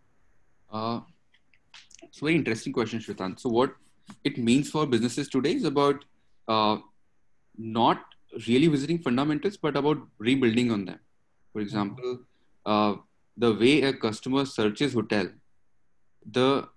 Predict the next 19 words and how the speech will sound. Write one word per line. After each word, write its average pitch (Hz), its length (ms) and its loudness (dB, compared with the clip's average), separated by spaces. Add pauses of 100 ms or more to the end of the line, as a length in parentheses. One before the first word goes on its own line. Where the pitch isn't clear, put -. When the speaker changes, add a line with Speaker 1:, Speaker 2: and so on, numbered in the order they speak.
(260)
Speaker 1:
amenities 123 560 2
that 139 180 2
they 143 80 2
look 127 260 0
for, 98 300 -2 (540)
what 117 180 2
was 143 160 0
important 117 640 0
three 127 140 0
months 139 240 0
back 120 340 -2
versus 117 400 -4
what 113 220 -2
is 135 220 -8 (100)
even 135 240 2
more 147 160 2
important 117 420 -2
today 117 260 -4 (100)
has 104 100 -6